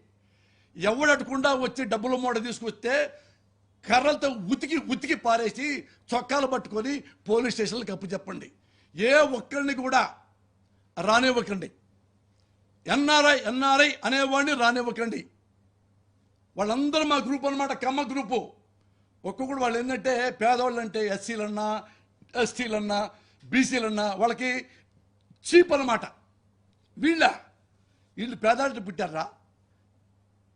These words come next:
మన ఇంటి ముందు రావడానికి కూడా అడుగుతున్నారు వీళ్ళకి, పేదవాళ్ళకి. అంత చీప్ ఒపీనియన్ మా గ్రూపులో కొంతమందికి, మా కమ్మాళ్ళలో కొంతమందికి, అందరూ కాదు పాపం, చాలామంది మంచి కమ్మాస్ కూడా ఉన్నారు ఈ రాజకీయాల్లో ముఖ్యంగా.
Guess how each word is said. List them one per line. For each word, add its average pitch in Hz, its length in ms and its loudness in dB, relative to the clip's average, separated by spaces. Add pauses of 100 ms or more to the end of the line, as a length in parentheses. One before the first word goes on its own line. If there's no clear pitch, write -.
(240)
మన 202 140 -2
ఇంటి 226 140 -4
ముందు 247 240 -6
రావడానికి 233 320 0
కూడా 240 120 0
అడుగుతున్నారు 214 380 -4
వీళ్ళకి, 190 220 -6
పేదవాళ్ళకి. 208 540 -2
అంత 202 380 -10
చీప్ 339 480 -4
ఒపీనియన్ 269 540 -4 (760)
మా 208 140 2
గ్రూపులో 240 420 -4
కొంతమందికి, 208 680 -8
మా 196 120 -6
కమ్మాళ్ళలో 220 480 -4
కొంతమందికి, 202 480 -8
అందరూ 240 200 -2
కాదు 220 180 -4
పాపం, 160 280 -4 (380)
చాలామంది 214 340 -2
మంచి 202 280 -8
కమ్మాస్ 214 360 -4
కూడా 202 160 -4
ఉన్నారు 196 440 -4 (460)
ఈ 262 160 4
రాజకీయాల్లో 262 560 2
ముఖ్యంగా. 214 540 -6